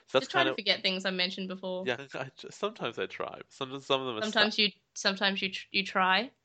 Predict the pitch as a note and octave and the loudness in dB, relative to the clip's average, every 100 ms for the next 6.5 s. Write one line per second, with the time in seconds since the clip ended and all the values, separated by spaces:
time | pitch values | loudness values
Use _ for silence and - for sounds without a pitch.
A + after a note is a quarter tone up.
0 | - D#3+ F3 F3+ F3 A#2+ A#2+ - C#3 - | 0 2 2 4 4 4 -2 2 2 2
1 | D3 A#2 G#2+ G#2 G2+ G2 G2 G2 G#2+ - | -6 -6 -4 -2 0 0 0 0 -2 -6
2 | F#2+ A2 - B2+ A#2 - - - C3+ G2 | -10 -12 -16 -14 -14 -18 -18 -6 -4 -4
3 | - - G#2+ G#2+ A#2+ A#2+ A#2 A#2 A2 A2 | -8 -4 -2 0 0 0 4 4 4 -4
4 | - F#2+ F#2+ F2+ - E4 - A3 G3 A#3+ | -6 -2 -2 -2 -2 -2 0 4 4 4
5 | A#3+ B3+ A#3+ A#3+ A#3 A3+ A3 G3 - - | 4 4 4 4 2 0 2 2 2 -2
6 | - - B3 D4 | -10 -4 -2 -2